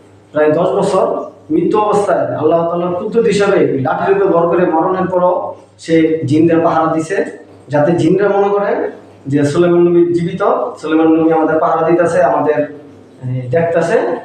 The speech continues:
তখন এটা মনে করে জিনেরা কাজ করছে। কাজ করতে করতে যখন মসজিদ totally কমপ্লিট হয়ে গেছে, কাজ শেষ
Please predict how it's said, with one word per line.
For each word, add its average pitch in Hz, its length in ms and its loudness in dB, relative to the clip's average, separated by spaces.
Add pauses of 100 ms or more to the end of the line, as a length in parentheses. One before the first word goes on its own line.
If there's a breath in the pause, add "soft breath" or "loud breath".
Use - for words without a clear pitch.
(140)
তখন 156 280 0
এটা 170 180 2
মনে 202 260 0
করে 190 180 2
জিনেরা 175 480 0
কাজ - 200 -2
করছে। 143 300 -2 (540)
কাজ 170 240 0
করতে 170 200 0
করতে 170 280 0
যখন 165 360 2
মসজিদ 165 500 0 (440)
totally 175 580 2
কমপ্লিট 170 440 0
হয়ে 160 160 2
গেছে, 170 400 -2 (200)
কাজ - 320 -4
শেষ - 420 -2